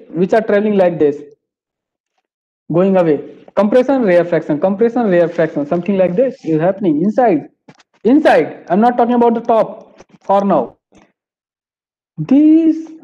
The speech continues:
are longitudinal oscillations. These are longitudinal oscillations, and these kind of oscillations are plasmons,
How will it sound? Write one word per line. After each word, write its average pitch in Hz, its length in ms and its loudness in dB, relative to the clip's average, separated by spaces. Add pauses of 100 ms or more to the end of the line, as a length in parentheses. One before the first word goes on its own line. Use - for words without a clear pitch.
(400)
are 226 400 2
longitudinal 247 920 2
oscillations. 185 760 0
These 240 360 2
are 247 120 2
longitudinal 233 720 2
oscillations, 202 580 0
and 175 180 -2
these 294 200 2
kind 269 180 2
of 254 140 0
oscillations 214 520 -2
are 180 340 -2 (1000)
plasmons, 139 580 -4